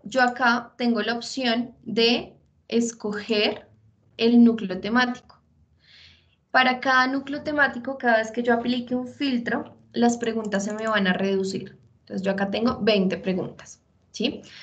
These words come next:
Entonces, de esas trescientos cincuenta y punta que tenía, veinte son de romanticismo y costumbrismo. ¿Qué ocurre? Que acá ustedes tienen la opción de hacer una evaluación por contenido,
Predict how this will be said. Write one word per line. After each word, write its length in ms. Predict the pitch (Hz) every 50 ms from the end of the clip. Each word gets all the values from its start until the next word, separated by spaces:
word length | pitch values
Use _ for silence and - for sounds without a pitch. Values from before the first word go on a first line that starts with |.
| - - -
Entonces, 380 | _ - - 196 190 190 190 190
de 200 | 190 226 226 233
esas 240 | 233 240 262 - -
trescientos 720 | - 311 311 311 - 277 262 247 240 240 233 233 240 233
cincuenta 440 | 254 277 277 277 285 277 277 277 269
y 80 | 254 240
punta 400 | - 233 226 208 202 196 202 202
que 120 | 226 240
tenía, 480 | 240 262 269 277 262 247 254 - - - _ _ _ _
veinte 580 | - 196 202 247 254 247 254 247 247 311 - -
son 340 | - - - 247 233 220 208
de 100 | 196 208
romanticismo 880 | 202 208 214 214 214 220 220 233 226 233 220 202 - - - 196 196 196
y 160 | 196 196 202
costumbrismo. 800 | - 208 202 196 - - 226 226 233 269 302 269 240 - - - - _ _ _ _ _ _ _ _ _ - - - - - - - - - - _ -
¿Qué 100 | - 185
ocurre? 400 | - 277 - 311 285 233 - -
Que 100 | - 233
acá 220 | 233 233 233 220
ustedes 400 | 214 214 214 220 240 233 233 233
tienen 260 | 233 254 254 247 247 254
la 80 | 269
opción 460 | 269 - - - 247 233 214 214 214 - -
de 460 | 202 202 220 214 214 233 233 - - -
hacer 380 | - 233 226 233 240 226 208 208
una 160 | 208 202 202
evaluación 640 | 202 208 208 214 233 240 233 - 240 214 208 208
por 180 | 196 190 185 190
contenido, 760 | - 226 226 233 233 254 262 277 277 254 233 240 233 -